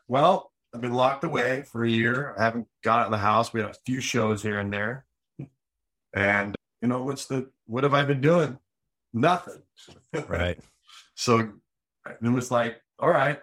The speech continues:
Speaker 1: I'll do it." And I needed to make sure that my kids knew that I did it. I wanted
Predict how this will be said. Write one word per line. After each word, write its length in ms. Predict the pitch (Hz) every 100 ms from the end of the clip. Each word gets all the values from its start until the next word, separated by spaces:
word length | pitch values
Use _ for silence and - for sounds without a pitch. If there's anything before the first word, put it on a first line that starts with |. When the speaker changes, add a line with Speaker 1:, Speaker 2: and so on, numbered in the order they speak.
| 135
Speaker 1:
I'll 100 | 139
do 180 | 131 139
it." 100 | 139 _ _
And 120 | 113 120
I 80 |
needed 260 | 123 131 120
to 60 | 123
make 180 | 123
sure 200 | 120 127
that 260 | 117 113 -
my 100 | 107
kids 380 | 98 120 117 113
knew 260 | 113 120 127
that 160 | 107 - _ _ _ _ 104
I 60 |
did 260 | 95 107 117
it. 160 | 151 -
I 80 | 101
wanted 400 | 104 104 104